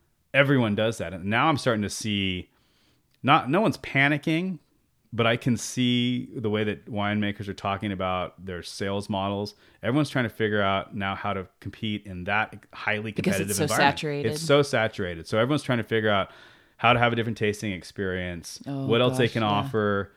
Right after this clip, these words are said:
Speaker 1: Uh, and I know this a little bit because I've been doing a bunch of these, um, mini, like, small winery profiles for the Chronicle, San Francisco
Speaker 2: Mm-hmm.
Speaker 1: Chronicle, for their, the press, their,
Speaker 2: Yeah.
Speaker 1: their, um, website thing. And, uh, so I've been talking to people more about tasting rooms, and vi-, and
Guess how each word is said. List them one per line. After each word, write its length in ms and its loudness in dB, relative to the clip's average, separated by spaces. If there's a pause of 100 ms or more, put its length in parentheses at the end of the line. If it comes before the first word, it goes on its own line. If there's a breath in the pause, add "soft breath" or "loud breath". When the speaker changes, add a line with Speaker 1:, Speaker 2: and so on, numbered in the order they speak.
(340 soft breath)
Speaker 1:
Uh, 300 -4
and 120 4
I 60 8
know 200 8
this 120 2
a 60 2
little 120 4
bit 100 4
because 180 -2
I've 80 2
been 100 0
doing 240 0
a 40 0
bunch 220 -4
of 60 -8
these, 360 -6
um, 280 -8
mini, 600 0
like, 180 -6 (100)
small 440 0
winery 300 0
profiles 480 -4
for 120 -12
the 300 -12
Chronicle, 500 -4
San 160 -4
Francisco 280 -6
Speaker 2:
Mm-hmm. 100 -6
Speaker 1:
Chronicle, 360 0
for 120 -6
their, 180 -4 (100)
the 160 -10
press, 440 -4
their, 180 -6
Speaker 2:
Yeah. 160 -8
Speaker 1:
their, 300 -6
um, 300 -8 (760 loud breath)
website 380 -2
thing. 240 0
And, 200 -2
uh, 420 -4
so 540 4 (400 soft breath)
I've 120 2
been 120 4
talking 340 4
to 60 0
people 260 -2
more 200 0
about 220 -4
tasting 320 -4
rooms, 100 -6
and 140 -6
vi-, 160 0
and 160 -8